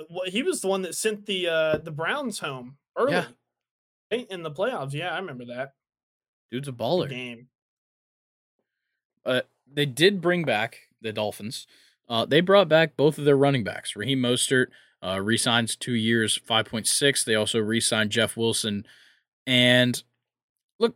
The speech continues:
Speaker 2: I think both of these are good moves. I just, I don't know. I feel like they needed a,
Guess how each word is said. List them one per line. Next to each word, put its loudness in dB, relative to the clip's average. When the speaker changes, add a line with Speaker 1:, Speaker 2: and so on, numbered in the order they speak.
Speaker 2:
I 2
think 2
both 2
of -6
these 4
are 4
good 4
moves. 6
I -2
just, -2
I -8
don't 0
know. 6
I 2
feel 4
like 4
they 2
needed 0
a, 0